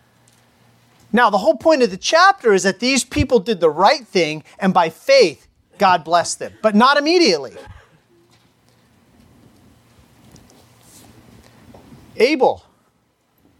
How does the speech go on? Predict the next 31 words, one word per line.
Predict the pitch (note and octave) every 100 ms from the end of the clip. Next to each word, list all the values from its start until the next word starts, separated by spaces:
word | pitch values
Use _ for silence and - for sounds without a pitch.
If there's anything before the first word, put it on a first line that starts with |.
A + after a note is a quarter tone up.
| -
didn't | - G#3+
receive | G3+ - - C4 A3+ F#3 - -
the | D3
promises. | G3 - G#3+ G#3+ F3+ D#3 A2 A2+ -
We're | D#3+
gonna | G3
talk | F3+ A3+ G3+
about | E3+ D#3+
what | D#3+
he | D3
did | E3+ C#3
get | C3 A2+
here | -
in | F2
a |
second, | - C3 C3
but | C#3+
Abel | A3+ E4
didn't | F4 C4
receive | F#3 - F3
the | C#3+
promises | - B2+ B2+ - C3+ F3
in | E3+
his | D3+ E3+
lifetime. | C#3 B2+ B2+ - - G#3 F#4 _ _ _ _ _ _ _ _ _ _ _ _ _ - - - -
Abraham | B3+ E4+ E4+ B3 A#3+ G#3 D#3+ A2+ G#2+ _ _ _ _ _ _ _
did | A3+ G#3
not | A3+ G#3+
receive | E3 - G#3 G3 A3+ C4+ - _ -
the | D3+
promises, | - F3 F3+ F3+ G3 G#3 C4 - -